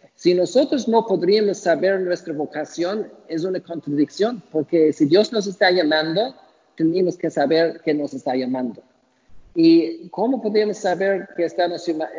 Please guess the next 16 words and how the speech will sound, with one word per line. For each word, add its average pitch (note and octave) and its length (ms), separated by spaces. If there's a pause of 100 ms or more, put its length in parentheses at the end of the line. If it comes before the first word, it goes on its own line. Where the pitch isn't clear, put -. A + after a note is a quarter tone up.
llamando? E3+ 400
No F#3+ 260
es G#3+ 140
sentado F3 640
sobre E3 280
la D3 120
mesa E3 360
escribiendo, D#3 520
haciendo C#3 340
cálculos, C#3+ 560
es G3+ 320
haciéndolo. E3 840 (720)
Es F#3+ 260
haciendo G3 480
la D#3+ 80
experiencia, D#3 920